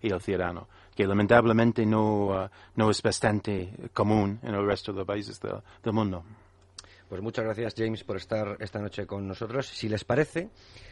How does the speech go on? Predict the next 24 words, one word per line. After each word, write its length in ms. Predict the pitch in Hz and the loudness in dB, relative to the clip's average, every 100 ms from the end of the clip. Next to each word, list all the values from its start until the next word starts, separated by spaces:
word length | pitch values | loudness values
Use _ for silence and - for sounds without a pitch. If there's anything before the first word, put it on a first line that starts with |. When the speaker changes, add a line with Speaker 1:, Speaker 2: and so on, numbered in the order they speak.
| - | -10
Speaker 2:
antes 220 | - 120 143 | -4 2 2
de 60 | |
analizar 360 | 139 131 - 131 | 2 0 0 0
lo 140 | 120 | 0
que 60 | 127 | -2
es 100 | 117 | -6
en 80 | 107 | -8
sí 200 | - 131 | -6 -2
la 100 | 110 | 0
revolución, 640 | 101 95 90 - 131 104 - - - - _ _ - - | 0 -2 -6 -2 0 0 -4 -16 -20 -20 _ _ -20 -20
porque 220 | - 73 80 | -18 -14 -10
no 120 | 95 | -8
creo 200 | 98 95 | -8 -8
que 100 | 85 | -8
lleguemos, 540 | 82 92 87 82 - | -10 -8 -6 -8 -10
eh, 760 | - 85 85 82 78 78 80 80 | -10 -8 -6 -8 -10 -12 -12 -12
a 60 | 76 | -12
Saratoga, 500 | - 82 98 92 92 | -10 -10 -6 -6 -6
desde 240 | 87 80 | -8 -12
luego, 260 | 80 95 101 | -10 -8 -8
<laughs> 40 | 104 | -8
antes 140 | - | -6
de 100 | 131 | 4
analizar 460 | 143 120 113 135 | 4 4 -2 -2